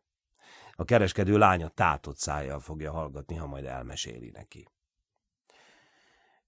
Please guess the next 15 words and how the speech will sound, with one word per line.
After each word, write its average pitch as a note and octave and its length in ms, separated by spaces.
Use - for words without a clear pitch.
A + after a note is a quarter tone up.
„Ezek F3 800
olyan F3+ 420
erők, C#3+ 480
amelyek A#2+ 340
rossznak G#2+ 640
tűnnek, A2 420
de A#2 100
valójában C#3+ 580
megtanítanak A2+ 920
arra, D3+ 300
hogyan C3 420
valósítsd D#2+ 760
meg D3 260
személyes C2+ 640
történetedet. C#2 1040